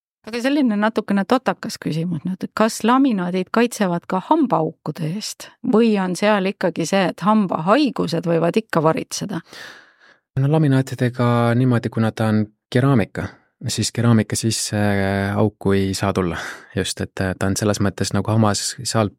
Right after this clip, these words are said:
Speaker 2: nendes külgedel, kus ta on keraamikaga kaetud, on ta tegelikult hambaaukudes ka kindel. Aga hambaauk saab tekkida hamba tagantpoolt või kuskilt sealt laminaadi ja,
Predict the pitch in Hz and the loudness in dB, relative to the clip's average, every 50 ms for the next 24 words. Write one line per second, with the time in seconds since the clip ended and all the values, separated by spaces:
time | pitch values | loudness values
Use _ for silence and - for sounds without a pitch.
0 | _ _ 110 110 110 107 101 - - 127 120 110 107 101 104 104 - 107 98 - | _ _ 0 2 2 2 0 0 0 2 2 2 2 0 0 0 -2 -4 -4 -2
1 | - 110 107 104 104 107 107 - 120 117 120 117 110 110 - 120 120 131 160 156 | -2 0 2 2 2 2 0 0 2 2 4 2 2 2 2 0 2 2 2 0
2 | 135 120 - 117 - 110 107 98 104 110 107 104 95 - 110 107 101 101 104 98 | 0 0 -2 -2 0 0 0 0 0 0 0 0 0 0 -2 0 2 2 0 0
3 | - 98 92 90 - - 95 92 92 92 90 95 98 92 87 90 85 - - _ | -2 -4 -6 -6 -4 -4 -2 -2 0 0 0 0 -2 -2 -2 -4 -8 -10 -14 _
4 | _ _ _ _ _ _ _ _ _ _ _ - - - - - - _ - 104 | _ _ _ _ _ _ _ _ _ _ _ -20 -20 -20 -20 -20 -14 _ 0 0
5 | 104 101 104 104 131 139 127 113 117 123 123 123 - - 113 - - - 120 120 | 2 2 2 4 4 4 4 4 4 4 2 0 -2 -4 -4 -2 0 0 0 0
6 | - _ - 113 110 - 113 110 110 110 107 107 107 107 104 104 - _ _ _ | 0 _ -2 -2 0 2 2 2 4 4 4 2 2 0 0 -2 -6 _ _ _
7 | _ _ _ _ - 101 101 98 98 95 95 92 - - 135 147 143 123 - 139 | _ _ _ _ -2 0 0 2 2 0 -2 -2 -2 0 0 2 0 2 2 2
8 | 135 135 135 135 135 131 - 113 113 110 - 113 104 - - - 117 110 104 104 | 2 2 2 0 -2 -4 -2 -2 -2 0 0 -2 -2 -2 -4 -2 0 0 0 0
9 | - 110 107 101 - 120 117 117 113 113 113 110 107 107 - 110 107 107 107 104 | -2 -6 -6 -2 0 2 4 4 4 4 2 2 0 0 0 0 0 2 2 2
10 | 107 | 2